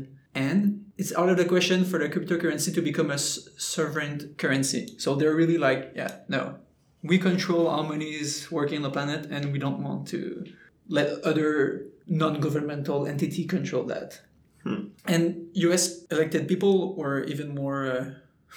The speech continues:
Speaker 1: <laughs> intense about it. So one person said, "The Libra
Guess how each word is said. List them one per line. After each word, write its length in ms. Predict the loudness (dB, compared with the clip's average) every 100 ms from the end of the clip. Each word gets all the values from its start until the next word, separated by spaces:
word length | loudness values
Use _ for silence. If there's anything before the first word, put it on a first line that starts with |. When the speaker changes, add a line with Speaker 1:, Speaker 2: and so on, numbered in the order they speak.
| -20 _ _
Speaker 1:
<laughs> 720 | -20 -20 _ _ _ _ -6
intense 380 | -2 0 0
about 240 | 2 2 2
it. 360 | 0 -2 -12
So 220 | -4 -2 -2 -4 0
one 100 | 0
person 420 | 0 0 2 2
said, 720 | 2 0 2 0 -2 -6 -14 -12
"The 140 | 0 4
Libra 600 | 6 6 4 2 0